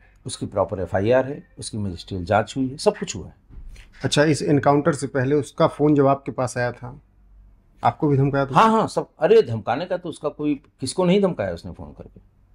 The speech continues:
Speaker 2: आपसे क्या बात हुई थी?
Speaker 1: हमसे वो वही कह रहा था कि आप मेरे पीछे क्यों पड़े हुए हैं।
Speaker 2: हम्म।
Speaker 1: और फिर वही जो वो कुंडली निकाला करता था कि तुम इतने बजे गए थे, तुम्हारी बेटी फलां स्कूल में जाती है, तुम्हारा बेटा फलां स्कूल में जाता है,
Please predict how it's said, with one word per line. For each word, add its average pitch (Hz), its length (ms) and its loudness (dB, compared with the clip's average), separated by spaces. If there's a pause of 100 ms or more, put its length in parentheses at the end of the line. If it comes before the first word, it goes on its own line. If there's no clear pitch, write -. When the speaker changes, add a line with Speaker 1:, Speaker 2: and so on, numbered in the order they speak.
(140)
Speaker 2:
आपसे 135 240 0
क्या 123 120 -2
बात 113 220 -2
हुई 101 80 -12
थी? - 100 -18 (520)
Speaker 1:
हमसे 170 480 4
वो 170 280 4
वही 143 480 4 (140)
कह 123 120 6
रहा 135 160 6
था 151 120 -6
कि 147 120 0
आप 139 100 2
मेरे 143 160 -4
पीछे 139 260 -12
क्यों 123 180 -10
पड़े 90 240 -8
हुए 78 160 -16
हैं। 71 240 -18
Speaker 2:
हम्म। 110 280 2 (260)
Speaker 1:
और 147 80 6
फिर 175 180 6
वही 175 220 8
जो 170 200 0
वो 170 480 0
कुंडली 156 360 2
निकाला 143 380 4
करता 135 320 0
था 135 140 0
कि 131 140 -6
तुम 127 220 -10
इतने 127 220 -8
बजे 120 240 -6
गए 117 200 2
थे, 113 300 -6
तुम्हारी 107 440 -6 (480)
बेटी 117 300 4
फलां 117 300 0
स्कूल 113 260 -4
में 110 100 -2
जाती 110 320 2
है, 110 80 0
तुम्हारा 107 300 0
बेटा 104 300 2
फलां 107 300 0
स्कूल 107 240 -6
में 104 120 -2
जाता 95 300 2
है, 101 200 -4